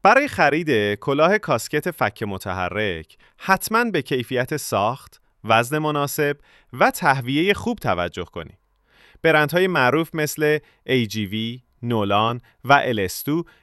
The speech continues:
انتخابهای مطمئنی هستن که هم دووم دارن و هم استاندارد ایمنی بالا.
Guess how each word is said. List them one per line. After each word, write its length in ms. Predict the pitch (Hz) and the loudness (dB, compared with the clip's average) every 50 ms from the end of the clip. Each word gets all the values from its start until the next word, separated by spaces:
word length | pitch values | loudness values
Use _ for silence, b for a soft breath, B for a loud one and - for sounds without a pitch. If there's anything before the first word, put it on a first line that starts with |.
| b b | b b
انتخابهای 600 | - 160 156 - 175 - 175 170 165 - 202 220 | -2 -2 0 -2 -2 0 0 0 0 0 -2 -2
مطمئنی 640 | 220 190 156 135 - - 131 131 147 175 160 123 104 | -2 -2 -2 -4 -4 -4 -4 -2 -2 -2 -2 -2 -4
هستن 400 | 95 92 - - 104 95 95 95 | -4 -6 -6 -6 -6 -6 -6 -6
که 140 | - 120 | -8 -8
هم 220 | 110 120 147 156 151 | -6 -4 -2 -2 0
دووم 440 | 123 120 101 95 98 135 175 214 202 | 2 2 2 2 0 -2 -4 -2 0
دارن 360 | 175 156 147 139 139 143 143 b b b b b b | 2 2 2 2 0 -2 -4 b b b b b b
و 60 | 147 | -4
هم 180 | 147 226 254 247 - | -2 -2 -2 -2 -4
استاندارد 680 | - - - - - 139 131 127 127 143 165 196 202 | -6 -6 -4 -4 -2 -2 -2 0 2 2 2 4 2
ایمنی 480 | 220 196 160 139 120 110 107 110 117 117 | 0 0 0 0 0 0 0 -2 -2 -2
بالا. 400 | 107 104 98 90 85 82 76 | 0 2 2 2 2 0 -4